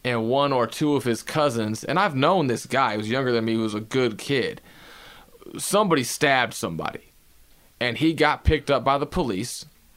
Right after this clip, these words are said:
and he ate the time. He didn't turn over on his cousins.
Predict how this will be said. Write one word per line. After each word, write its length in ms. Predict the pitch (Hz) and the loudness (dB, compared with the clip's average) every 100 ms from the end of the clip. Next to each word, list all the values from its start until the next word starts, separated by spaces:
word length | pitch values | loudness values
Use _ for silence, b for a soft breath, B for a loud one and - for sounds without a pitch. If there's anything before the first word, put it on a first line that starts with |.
| b b b b b - | b b b b b -4
and 220 | 131 117 | -2 -2
he 480 | 135 139 139 131 135 - - - - _ - - | 0 2 2 -2 -6 -20 -20 -20 -20 _ -12 -4
ate 280 | 123 131 - | -2 -2 -4
the 80 | 139 | -4
time. 400 | - 185 107 - | 0 0 0 -2
He 100 | 117 | 0
didn't 220 | 123 117 | 0 -2
turn 260 | - 123 113 | 0 0 2
over 380 | 110 107 110 110 | 0 -2 -2 -2
on 200 | 107 104 | -4 -4
his 200 | 110 - | -6 -2
cousins. 520 | 170 123 - - | 0 0 -4 -16